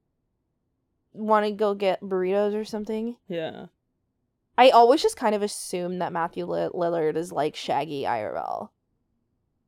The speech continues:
Speaker 1: He just gives me
Speaker 2: Maybe. I, you know,
Speaker 1: tremendous
Speaker 2: I've
Speaker 1: Shaggy
Speaker 2: never
Speaker 1: vibes.
Speaker 2: seen Scooby-Doo.
Speaker 1: <gasps> What?
Speaker 2: I've only ever watched the
Speaker 1: Oh my
Speaker 2: cartoon.
Speaker 1: God. Scooby-Doo, the live action movie, is so fucking good, and Matthew Lillard is so perfect.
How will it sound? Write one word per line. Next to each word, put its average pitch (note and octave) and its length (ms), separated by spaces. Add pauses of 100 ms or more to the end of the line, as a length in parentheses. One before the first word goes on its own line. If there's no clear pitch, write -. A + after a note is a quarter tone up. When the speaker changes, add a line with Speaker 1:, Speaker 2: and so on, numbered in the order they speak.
(440)
Speaker 1:
He - 200
just F4 160
gives G#4 180
me A4 60
Speaker 2:
Maybe. A4 160
I, D#4+ 60
you C4 60
know, G#3+ 40
Speaker 1:
tremendous F3 340
Speaker 2:
I've A#3+ 40
Speaker 1:
Shaggy E3 180 (140)
Speaker 2:
never D#3+ 60
Speaker 1:
vibes. C#3 200
Speaker 2:
seen D#3 280 (600)
Scooby-Doo. - 420
Speaker 1:
<gasps> D#5 560
What? B4 1300
Speaker 2:
I've G#4+ 60
only G#4 260
ever G4+ 180
watched G4 280
the F#4+ 60
Speaker 1:
Oh G4 280
my D#4+ 60 (140)
Speaker 2:
cartoon. - 40
Speaker 1:
God. D4+ 840
Scooby-Doo, C#4 1120
the B3+ 100
live A3+ 280
action A3 320
movie, G#3 520
is G3+ 460
so - 260
fucking C#4 400
good, A#3+ 480
and F#3 180
Matthew G3+ 360
Lillard A#3+ 460
is F#3+ 180
so E4 460
perfect. D4 460